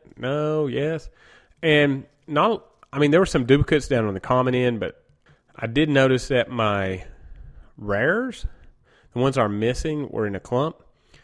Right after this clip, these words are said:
And, you know, I later heard that there were some collation issues that WizKids is,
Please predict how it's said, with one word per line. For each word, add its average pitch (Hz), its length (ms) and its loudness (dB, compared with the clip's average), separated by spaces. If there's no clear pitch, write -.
And, 131 180 0
you 123 60 2
know, 117 80 4
I 113 80 2
later 127 320 4
heard 113 520 2
that 101 160 -2
there 110 100 -2
were 101 40 -4
some 123 160 -8
collation 127 560 -2
issues 98 380 -4
that 95 120 -4
WizKids 110 400 -2
is, 98 300 -8